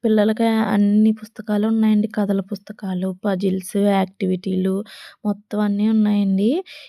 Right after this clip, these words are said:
ఇంకా గ్రూప్స్, ఆ, ప్రిపేర్ అయ్యే వరకు ఆ బుక్స్ ఉన్నాయండి. కాంపిటేటివ్ బుక్స్ ఉన్నాయండి.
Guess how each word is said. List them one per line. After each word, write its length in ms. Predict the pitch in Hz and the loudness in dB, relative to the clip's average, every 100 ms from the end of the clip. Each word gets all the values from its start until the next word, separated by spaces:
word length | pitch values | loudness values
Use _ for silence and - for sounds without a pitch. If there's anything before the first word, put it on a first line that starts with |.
| _ | _
ఇంకా 240 | 208 202 220 | -4 -2 -2
గ్రూప్స్, 600 | 220 214 208 - - 208 | 2 2 2 -2 -4 0
ఆ, 260 | 202 202 | 2 0
ప్రిపేర్ 460 | 208 214 214 202 208 | -2 -4 0 0 0
అయ్యే 240 | 202 202 | 2 2
వరకు 360 | 196 208 208 202 | 2 0 0 0
ఆ 100 | 202 | 0
బుక్స్ 320 | 208 - - | -2 -6 -2
ఉన్నాయండి. 520 | 208 202 202 196 220 | 0 0 0 0 0
కాంపిటేటివ్ 760 | 220 208 190 185 196 196 196 185 | 0 0 0 -2 -4 -4 -4 -6
బుక్స్ 300 | 196 - - | -8 -12 -6
ఉన్నాయండి. 600 | 202 196 196 196 196 233 | -2 -2 0 0 2 4